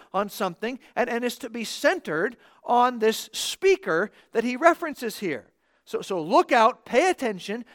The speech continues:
that you don't reject this one who's speaking. And from Hebrews, uh, we know who the speaker is that the preacher's ref-, referring to. He's not just talking about himself, like,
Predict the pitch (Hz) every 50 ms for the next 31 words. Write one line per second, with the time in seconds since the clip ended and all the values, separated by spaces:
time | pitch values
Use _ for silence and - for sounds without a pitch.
0 | - _ _ - 214 220 226 214 214 170 214 233 254 294 285 - 220 247 226 175
1 | 143 143 190 196 202 - _ _ - _ _ _ - 240 - - 190 170 190 196
2 | 226 226 208 220 254 233 - - - - - 294 320 320 - 311 226 139 - _
3 | _ _ _ _ _ _ _ _ _ _ _ _ _ _ _ _ _ _ _ -
4 | 214 226 220 - 214 170 165 170 269 359 370 349 220 175 143 139 175 285 285 -
5 | - _ _ _ _ _ - - - 208 214 220 214 220 285 359 392 294 233 262
6 | 277 262 269 220 - - - 247 233 - 233 208 196 202 196 220 233 - 226 233
7 | - 202 196 - 220 214 190 208 220 202 - - 226 - - 277 320 330 311 294
8 | 247 - - - 208 208 359 359 349 311 - - 262 247 240 - 247 233 208 226
9 | 220 214 202 185 - - 240 226 180 185 196 - 190 190 190